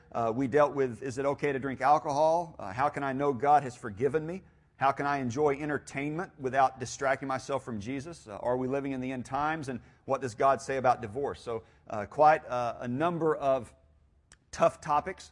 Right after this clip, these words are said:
that we addressed last year. Well, this year, uh, more so than in, I think, years past, we were both not very surprised at what ranked as the top, uh, four questions. And then on the other hand, we were very, very shocked at what ranked as the top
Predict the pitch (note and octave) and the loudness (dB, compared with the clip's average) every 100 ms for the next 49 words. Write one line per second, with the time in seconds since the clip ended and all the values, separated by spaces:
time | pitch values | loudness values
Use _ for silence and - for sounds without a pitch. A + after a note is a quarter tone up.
0 | - - A#2 B2+ A#2+ A#2 C3+ B2 - _ | -8 -4 -2 -2 -4 -2 -2 -2 -20 _
1 | _ _ C3+ C#3+ C3+ C3 D#3 C#3 G3 - | _ _ 6 6 6 -2 0 4 2 2
2 | D#3 E3+ - _ - C3 B2+ D3 G3 - | 0 0 -2 _ -2 0 2 4 4 4
3 | F#3 F3+ E3 E3+ D#3 D3 D#3 D3+ C#3 - | 6 6 4 -2 -6 -4 -4 0 -2 -2
4 | F3 C3 D#3+ E3 - - F3 D#3 - D#3+ | -8 -4 -2 -2 -4 0 4 4 4 -2
5 | E3 C#3 D3+ D#3 - - - _ _ _ | 0 2 4 4 2 -16 -20 _ _ _
6 | _ - B2+ E3 G3 D#3+ F3+ E3+ - C3 | _ -8 2 4 4 2 2 2 -2 4
7 | D3 C#3+ D#3 D3+ C#3+ C3+ C#3+ C#3 C3+ D3 | 6 6 4 0 -4 4 4 4 0 0
8 | D3+ D3 C#3+ C#3 B2+ A#2+ B2 - D3+ C#3+ | -2 -4 0 0 0 -6 -6 2 2 2
9 | - _ C3+ B2 A#2 G#2+ - D#3+ D3 - | -4 _ -4 -2 -4 -8 -4 0 0 0
10 | D3 C3 D3 D3+ C3+ _ _ - D3 D3 | -2 -2 -8 -12 -14 _ _ -10 -6 -6
11 | C#3+ D#3+ E3 D#3 D#3+ F3+ D3 C#3+ C#3 C#3 | -6 -2 -2 0 -2 -2 -4 -4 -4 -4
12 | C#3 G#2+ D3 D3+ C#3 C#3+ - G3 E3+ G2 | -6 -2 -2 -2 -2 -4 -6 -2 -2 -4
13 | - A#2 A#2+ A2+ B2 A#2+ G2+ - A2+ G2+ | -10 -8 -6 -6 -6 -8 -10 -8 -8 -8
14 | F#2+ G2+ A#2+ G#2+ - | -12 -10 -4 -4 -4